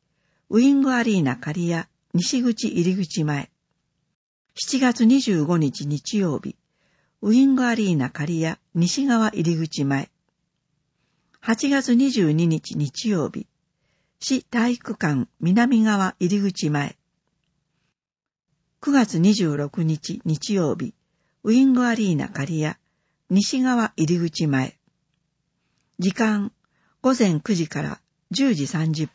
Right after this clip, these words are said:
分。午前八時五十分受付、雨天中止。内容、スポーツ推進委員の指導のもと、ノルディックウォークで五キロ程度歩きます。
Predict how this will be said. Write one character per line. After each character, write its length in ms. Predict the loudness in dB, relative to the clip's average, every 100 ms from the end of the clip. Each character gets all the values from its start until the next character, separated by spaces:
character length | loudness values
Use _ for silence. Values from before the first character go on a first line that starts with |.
| -8
分。 300 | -6 -6 -10 _ _ _ _ _ _ _ _ _ _ _ _ _ _ _ _ _ _ _
午 140 | 2 4
前 200 | 4 2
八 320 | 0 -2 0
時 100 | 0
五 120 | 0
十 140 | 0 -4 _
分 280 | -4 -2 -2 -4
受 240 | -4 -4
付、 360 | -4 -4 -4 -4 _ _ _ _ _ _
雨 120 | -4
天 280 | 0 0 0
中 240 | -4 -6 -6
止。 300 | -6 -8 -10 _ _ _ _ _ _ _ _ _ _ _ _
内 320 | 2 4 6 4
容、 320 | 2 -2 -8 _ _ _ _ _
ス 160 | -16
ポ 220 | 0 2 2
ー 20 |
ツ 140 | 0
推 300 | -6 -2 -2
進 320 | 0 2 4 4
委 180 | 4 4
員 120 | 2
の 120 | -2
指 200 | -2 0
導 160 | 2 2
の 120 | 0
も 140 | 0 -2
と、 200 | -6 -8 _ _ _ _
ノ 140 | 0 2
ル 80 | 2
デ 120 | -2
ィ 20 |
ッ 60 | -2
ク 140 | -2
ウ 40 | 0
ォ 160 | 0
ー 40 | -2
ク 180 | -4
で 180 | -4 -4 _ _ _
五 160 | -2 0
キ 140 | 2
ロ 80 | 0
程 280 | 0 0 0
度 120 | 0
歩 240 | -4 -8 -6
き 140 | -4
ま 100 | -4
す。 260 | -6 -14